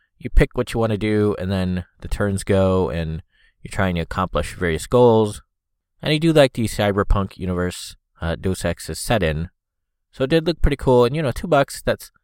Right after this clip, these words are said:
that's not a whole lot of money, so it should be, uh, worth the money.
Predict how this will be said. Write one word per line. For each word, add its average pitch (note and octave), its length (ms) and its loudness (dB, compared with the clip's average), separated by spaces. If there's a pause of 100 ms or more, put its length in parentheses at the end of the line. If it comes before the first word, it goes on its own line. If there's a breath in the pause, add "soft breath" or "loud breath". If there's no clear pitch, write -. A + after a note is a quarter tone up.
(200)
that's - 140 -12
not E3 120 0
a B2+ 60 2
whole A#2+ 140 4
lot A2 160 4
of G#2 60 2
money, G2+ 320 -4
so - 180 -10
it - 80 -12
should - 160 -10
be, G2 260 -2 (580)
uh, - 220 -6 (160)
worth G2 460 0 (120)
the F2+ 100 -4
money. D#2+ 360 -4